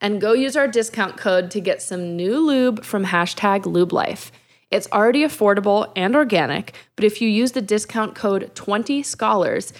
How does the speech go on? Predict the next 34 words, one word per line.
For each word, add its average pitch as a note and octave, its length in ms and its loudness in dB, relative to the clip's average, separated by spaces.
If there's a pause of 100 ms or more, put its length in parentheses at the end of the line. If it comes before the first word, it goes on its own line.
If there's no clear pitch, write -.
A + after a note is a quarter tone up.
(160)
you A3+ 120 -4
can A#3+ 160 -4
have A3 240 -2
it A3+ 120 -4
for F#3+ 280 -4
even C#4 500 -2
cheaper. F#3 640 -4 (380)
Hashtag B3 540 0
Lube A3+ 260 -2
Life A#3+ 240 0
products F#3 400 -2
are F#3 120 -4
made G3 200 -2
in A#3+ 100 -2
California G3+ 640 -2
from F#3 220 -4
the F3+ 40 -4
highest A3 460 -4
quality G3+ 420 0
ingredients F3 640 -4 (240)
in G3 120 -4
their F3+ 100 -2
certified C4+ 540 0
organic G3+ 420 -2
facility E3+ 600 -2 (240)
and G#3+ 120 -2
are G#3+ 120 2
available G#3 500 0
in F3+ 260 -4
water-based, C4 720 2 (220)
silicone, D4 720 0 (240)
flavored, A3+ 640 0
and G#3 220 -2
more. F3 400 -4